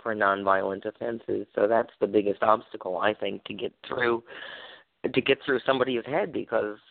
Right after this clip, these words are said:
you know, they just naturally assume if somebody has got a life sentence, something really awful happened and somebody is dead, and that's just not the case.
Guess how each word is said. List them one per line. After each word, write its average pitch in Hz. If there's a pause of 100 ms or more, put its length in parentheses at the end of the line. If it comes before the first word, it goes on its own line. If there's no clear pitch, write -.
you 123
know, 113
they 127
just 113 (500)
naturally 123
assume 143
if 107
somebody 120
has 113
got 120
a -
life 113
sentence, 107
something 107
really 110
awful 113
happened 110
and 113
somebody 107
is 110
dead, 190
and 110
that's 135 (120)
just -
not 107
the -
case. -